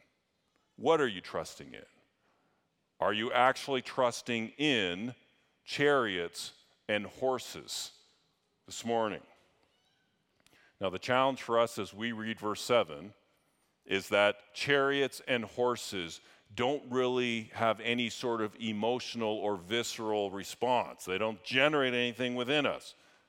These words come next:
'Cause you might read that, as I read that, and you think, "Well, well, who's trusting in a chariot and a horse? That doesn't make any sense at all. Why would we do that? That would actually be silly." But if you put yourself in this psalm, if you're an Israelite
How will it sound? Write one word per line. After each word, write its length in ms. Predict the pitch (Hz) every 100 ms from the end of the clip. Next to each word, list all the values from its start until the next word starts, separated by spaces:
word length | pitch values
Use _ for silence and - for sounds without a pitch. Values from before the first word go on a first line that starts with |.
| _ _
'Cause 120 | 101 117
you 80 |
might 120 | 175 135
read 300 | 120 123 117
that, 260 | 120 143
as 80 | 113
I 120 | 127
read 200 | 143 113
that, 140 | 107 117
and 80 | 117
you 60 |
think, 260 | - 127 123
"Well, 140 | 123
well, 300 | 117 123 113 123
who's 300 | 175 143 -
trusting 400 | 156 151 156 151
in 100 | 139
a 80 |
chariot 380 | - 151 151 123
and 100 | 120
a 40 | 101
horse? 420 | 147 67 - - - - _
That 100 | -
doesn't 180 | 131 127
make 140 | 127 117
any 140 | 127
sense 300 | - 135 123
at 80 | 127
all. 180 | 135 90
Why 160 | 104
would 180 | 123 123
we 100 | 120
do 120 | 127
that? 340 | 123 147 73 - _ _ _ _ _ -
That 140 | 110
would 100 | 120
actually 280 | 120 - 117
be 100 | 110
silly." 380 | - 143 65 90 - _ _ _ _ _ _ _ _ -
But 80 | 143
if 100 | 160
you 100 | 160
put 220 | 226 226
yourself 460 | 180 - 185 175 202
in 160 | 170
this 160 | 165 143
psalm, 420 | - 214 160 160
if 160 | 170 233
you're 220 | 277 262
an 160 | 165 -
Israelite 840 | 190 226 247 247 240 240 247